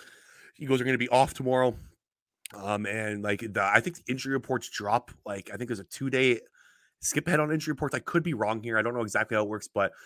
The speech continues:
kind of a weird week. Like, you're not gonna go, you're not gonna hear a lot from the building for the next couple of days. It's gonna be quiet. Um, it will probably ramp up on Saturday before the game where you'll start hearing some more news about what's going on at, uh,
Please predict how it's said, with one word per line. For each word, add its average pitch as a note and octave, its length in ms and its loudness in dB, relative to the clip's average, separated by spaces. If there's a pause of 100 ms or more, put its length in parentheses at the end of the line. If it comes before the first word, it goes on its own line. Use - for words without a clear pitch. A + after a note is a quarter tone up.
(220)
kind D3+ 180 8
of C3+ 80 6
a - 20 -2
weird C3 280 4
week. B2 160 4
Like, A#2+ 80 4
you're A#2 100 2
not B2+ 140 8
gonna B2+ 140 4
go, A#2+ 120 6
you're B2 140 4
not C#3 100 6
gonna B2+ 140 -8
hear A#2 160 0
a A#2 40 2
lot A#2 160 6
from A2+ 140 -6
the G2+ 60 -2
building G2+ 560 0
for - 100 -10
the G2+ 80 -2
next G2+ 200 0
couple G#2 200 -2
of F#2 60 -4
days. F#2+ 360 0 (300)
It's - 100 -18
gonna A2 120 -4
be G#2+ 60 -6
quiet. G2 520 2 (320)
Um, F#2+ 320 -2
it G2+ 60 2
will G#2 100 4
probably G#2+ 220 4
ramp G2+ 260 0
up G2 140 -2
on F#2 100 -2
Saturday G2 460 4
before F#2 320 -4
the F#2+ 80 -4
game F#2+ 200 -4
where F#2+ 120 -2
you'll F#2+ 100 -2
start F#2+ 220 0
hearing F#2+ 180 -6
some F#2 180 -6
more F#2 160 -4
news F#2+ 300 0
about F#2 180 -2
what's F#2 140 -4
going F#2 220 0
on F#2 180 0
at, F#2 140 2
uh, F2+ 320 6